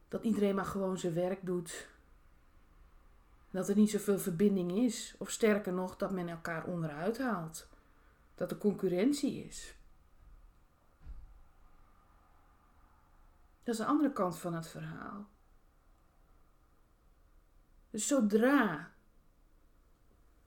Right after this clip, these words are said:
jij niet jezelf mag zijn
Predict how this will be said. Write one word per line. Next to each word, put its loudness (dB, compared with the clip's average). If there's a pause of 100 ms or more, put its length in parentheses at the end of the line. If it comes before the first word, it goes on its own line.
(760)
jij 2 (100)
niet 8
jezelf 4
mag 2
zijn -4